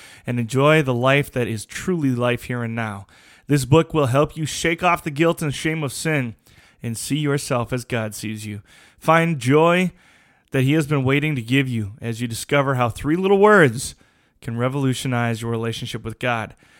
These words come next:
Pastor Mike Novotny is the co-pastor at The Core in Appleton, Wisconsin. He is the lead speaker for the media ministry Time of Grace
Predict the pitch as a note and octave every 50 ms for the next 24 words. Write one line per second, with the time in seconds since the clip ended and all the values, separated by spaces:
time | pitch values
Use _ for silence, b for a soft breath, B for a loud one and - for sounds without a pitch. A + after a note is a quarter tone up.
0 | b b - D#3 D#3 - D#3 D3 D3+ D3 C#3 D3 C3 D3 D#3+ D#3+ D#3 D#3 E3+ G3
1 | - - - D3+ B2+ B2+ - - E3 D3+ - D#3+ D3 D3+ C#3+ - - - C3 B2+
2 | - - - - - D3 D3 D3+ D#3 F#3 F#3 - b b b b b b b C3+
3 | C3 B2+ B2+ - - C3 C3 C#3 C3+ - - C3+ C3 B2 A#2 - - D3 C3 C3
4 | B2+ - D#3 E3+ D#3+ C#3+ C3 C3+ B2 A#2 A#2+ C3 B2+ B2 D3 D#3+ E3+ D3+ C3 -
5 | - - E3+ D#3+ D3 F#3 F3+ F3 - D#3+ C3+ B2+ A#2+ B2 C3 D3 D#3+ E3+ D#3+ C#3
6 | C3 B2+ B2+ B2 - - C#3 C3 - D3 C3+ C3 B2 G#2+ G#2 - B2 C3 D3 F#3+
7 | A3 -